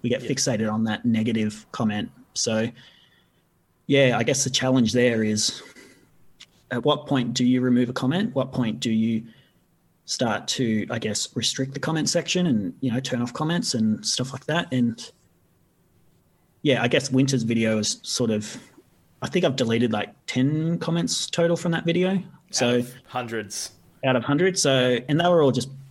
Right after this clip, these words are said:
Speaker 1: yeah, just unnecessary comments that
Speaker 2: Yeah, sure.
Speaker 1: didn't add to the conversation. So,
Speaker 2: Yeah.
Speaker 1: yeah, it's, it's, the YouTube comment section is a very interesting place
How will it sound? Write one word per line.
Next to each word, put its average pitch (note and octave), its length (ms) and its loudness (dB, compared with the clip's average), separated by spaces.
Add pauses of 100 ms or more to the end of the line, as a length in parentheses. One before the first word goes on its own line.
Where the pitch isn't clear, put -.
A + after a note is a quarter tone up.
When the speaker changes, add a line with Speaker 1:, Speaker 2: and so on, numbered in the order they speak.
(380)
Speaker 1:
yeah, A2 280 0
just - 280 -2
unnecessary G#2+ 720 0
comments G2 540 -4
that G#2+ 180 -4
Speaker 2:
Yeah, F#2 80 -12
sure. - 180 -8
Speaker 1:
didn't A#2+ 140 -2 (160)
add A2 120 -6
to - 120 -10
the A#2 60 -4
conversation. G#2 680 -4
So, - 220 -4
Speaker 2:
Yeah. G#2+ 220 -4 (800)
Speaker 1:
yeah, C#3 140 4
it's, C3+ 260 -2
it's, - 420 -2 (360)
the D3 120 2
YouTube C#3+ 400 2
comment C3 320 2
section A2+ 640 0 (160)
is A2+ 180 -2
a A2+ 40 -2
very A#2 440 2
interesting G#2+ 640 -2
place - 440 -6